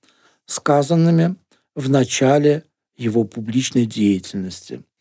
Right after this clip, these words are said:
«Приблизилось Царствие Божие, веруйте в это Евангелие».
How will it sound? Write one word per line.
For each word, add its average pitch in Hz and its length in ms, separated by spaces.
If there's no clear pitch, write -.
«Приблизилось 190 1160
Царствие 101 640
Божие, 180 760
веруйте 139 1040
в 113 240
это 131 600
Евангелие». 85 920